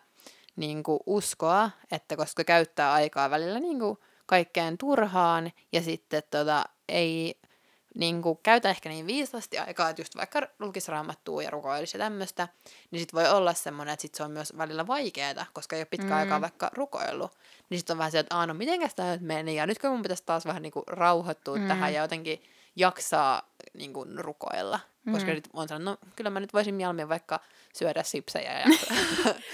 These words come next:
Speaker 2: Katsoa
Speaker 1: katsoa
Speaker 2: s-
Speaker 1: P P:tä."
Speaker 2: <laughs> Jep, toi on kyllä välillä ollut semmonen haaste kyllä itselläkin. Ja et miten saa sitä motivaatiota aina lukea Raamattua. Sekin on semmonen välillä, että mitä, mikä on mulle semmonen haaste.
Speaker 1: Mm.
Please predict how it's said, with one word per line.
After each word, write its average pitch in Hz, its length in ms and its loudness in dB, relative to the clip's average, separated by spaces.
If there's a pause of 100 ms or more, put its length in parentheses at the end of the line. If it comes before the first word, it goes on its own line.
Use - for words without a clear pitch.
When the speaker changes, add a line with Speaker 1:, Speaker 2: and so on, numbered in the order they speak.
(120)
Speaker 2:
Katsoa 226 80 4
Speaker 1:
katsoa 190 360 8
Speaker 2:
s- 185 100 -2
Speaker 1:
P 165 440 2
P:tä." - 260 0 (720)
Speaker 2:
<laughs> - 800 -6
Jep, 208 340 6 (320)
toi 208 200 6
on 175 120 -2
kyllä 175 280 2 (260)
välillä 170 320 0
ollut 160 180 -4
semmonen 170 380 -10 (120)
haaste 185 400 -10
kyllä 180 240 -14
itselläkin. 196 420 -12 (1300)
Ja 165 80 -2
et 165 100 -6
miten 165 500 -4
saa 165 300 -2
sitä 170 340 -6 (120)
motivaatiota 180 1000 -6 (140)
aina 180 260 -6
lukea 180 320 -6
Raamattua. 180 640 -8 (340)
Sekin 175 240 -10
on 165 60 -10
semmonen - 360 -14
välillä, - 240 -12
että 190 160 -18
mitä, - 140 -14 (180)
mikä - 240 -14
on 185 60 -12
mulle 190 200 -14
semmonen 208 340 -8
haaste. 175 220 -6
Speaker 1:
Mm. 165 240 -10